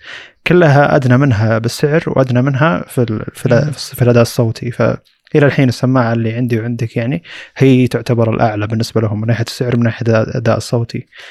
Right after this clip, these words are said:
Speaker 1: ف احتمالية إنهم يسوون سماعة ثانية ب-، مع ربل وينسخون سماعة أبل النسخة البرو، وهذا بيكون شيء ممتاز. إلى مية، مية وثلاثين دولار ما عندي مشكلة يعني.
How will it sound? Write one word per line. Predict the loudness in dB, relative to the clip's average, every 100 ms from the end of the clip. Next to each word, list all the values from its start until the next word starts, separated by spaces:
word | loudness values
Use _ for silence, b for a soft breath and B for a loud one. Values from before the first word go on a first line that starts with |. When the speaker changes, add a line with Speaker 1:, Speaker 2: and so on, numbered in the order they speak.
| B B B _
Speaker 1:
ف | 2 2 2 _ _ -14
احتمالية | -12 -4 0 2 2 2
إنهم | 0 -2
يسوون | -2 -2 -4 -4 -4
سماعة | -2 -2 -2 -2 0
ثانية | 2 2 0 -4
ب-، | -6 -8 -8 -8 -10 _ B B B
مع | 2 2
ربل | 4 4 2 2
وينسخون | -4 -6 -6 -6 -2 0 0
سماعة | 0 -2 -2 -2
أبل | -2 -2
النسخة | -4 -4 -4
البرو، | -4 0 -2 -2 -8 -6
وهذا | -2 0 -2 -6 -6 2 2
بيكون | 2 -4
شيء | -4 -2
ممتاز. | -2 -4 -4 -12 -2
إلى | 0
مية، | 2 2 0 0
مية | 0
وثلاثين | 2 2 2
دولار | 0 0
ما | 0
عندي | -2 -6
مشكلة | -8 -6 -6
يعني. | -4 -8 -12